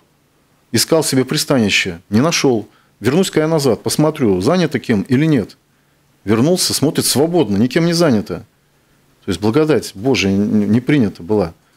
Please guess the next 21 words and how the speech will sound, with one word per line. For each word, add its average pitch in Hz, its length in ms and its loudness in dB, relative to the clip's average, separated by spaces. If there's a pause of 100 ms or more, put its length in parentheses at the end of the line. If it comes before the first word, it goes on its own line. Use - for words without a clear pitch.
(120)
Исцелился, 123 640 -2
радость 104 440 -2
такая. 87 360 -14 (680)
И 127 160 4
вошёл 160 420 2
туда, 139 300 2
и - 20 2
взял 147 240 2
с - 60 -4
собой 139 240 2
семь 156 300 0
более 143 260 4
злых 123 280 0
духов. 135 380 -2 (340)
То - 60 0
есть 113 160 0
если 165 300 2
за 139 160 2
фактом 147 580 -2 (320)
исцеления, 110 720 0 (100)
помощи, 110 480 0